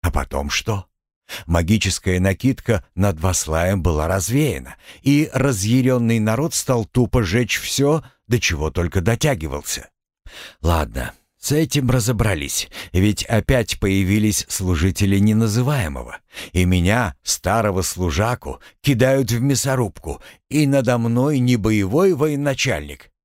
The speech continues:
а какая-то шваль. И никуда ведь не денешься, потому что семья осталась дома, и близкие могут за меня ответить.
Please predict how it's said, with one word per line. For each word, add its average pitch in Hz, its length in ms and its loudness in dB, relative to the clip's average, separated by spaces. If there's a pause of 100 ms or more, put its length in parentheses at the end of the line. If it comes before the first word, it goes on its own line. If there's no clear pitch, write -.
(120)
а - 80 0
какая-то 113 580 0
шваль. 110 540 -4 (600)
И 76 100 0
никуда 71 420 -2
ведь 76 180 -4
не 92 120 2
денешься, 107 600 -2 (340)
потому 101 300 2
что - 180 -2
семья 123 520 0
осталась 104 520 -2
дома, 113 400 -2 (220)
и 78 100 0
близкие 78 540 0
могут 82 360 0
за 76 140 -2
меня 76 300 0
ответить. - 580 -4